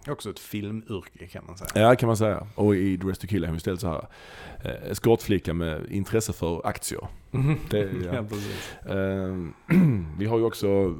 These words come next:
Speaker 2: Pino Di Naggio som gjort musiken i alla tre.
Speaker 1: Ja. De är ju otroligt starka på det visuella och estetiska planet, alla
Speaker 2: Ja.
Speaker 1: tre filmerna.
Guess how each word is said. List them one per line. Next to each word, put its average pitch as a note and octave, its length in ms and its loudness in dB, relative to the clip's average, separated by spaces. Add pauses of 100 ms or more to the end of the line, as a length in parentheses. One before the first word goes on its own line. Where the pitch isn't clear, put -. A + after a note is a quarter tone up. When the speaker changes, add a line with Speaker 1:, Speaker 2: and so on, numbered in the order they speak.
(120)
Speaker 2:
Pino A2+ 200 2
Di A2+ 100 4
Naggio F2 380 2
som G2 120 0
gjort - 80 -2
musiken F2+ 400 -2
i F#2 40 0
alla E2+ 100 0
tre. - 300 -8
Speaker 1:
Ja. G#2+ 320 -6 (600)
De B2 180 2
är A#2+ 40 4
ju A2+ 500 4 (180)
otroligt C3 640 0
starka C3+ 500 -4
på G#2 200 -2
det F#2 540 -2
visuella F#2 600 -4
och F2+ 220 -10
estetiska - 580 -8
planet, E2 440 -10
alla E2 200 -8
Speaker 2:
Ja. - 60 -16
Speaker 1:
tre F2 160 -8
filmerna. E2+ 380 -12